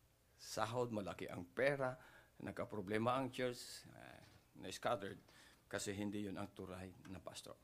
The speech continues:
But praise God, from the beginning, you have a good chi-, pastor.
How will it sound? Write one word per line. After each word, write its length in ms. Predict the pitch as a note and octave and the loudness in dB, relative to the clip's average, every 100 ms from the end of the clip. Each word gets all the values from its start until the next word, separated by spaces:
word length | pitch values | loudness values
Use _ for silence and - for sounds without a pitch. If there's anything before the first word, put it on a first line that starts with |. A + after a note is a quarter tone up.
| - - | -20 -4
But 220 | G#2 - | -2 6
praise 180 | B2+ A2+ | 6 10
God, 300 | C3+ C3 A#2 - - - - - - | 10 10 8 -10 -20 -20 -20 -20 -6
from 140 | A2+ | 0
the 80 | A2 | 2
beginning, 520 | G#2+ A#2 B2+ A#2 A2 | 4 6 6 6 6
you 140 | G#2+ G#2 | 4 4
have 180 | G#2+ G#2 | 4 4
a 80 | |
good 240 | G2 G2+ - | -4 -4 -6
chi-, 160 | - - - - - - - - - - - - | -12 -14 -20 -20 -20 -20 -20 -20 -20 -20 -18 -6
pastor. 320 | G#2 - | -6 -4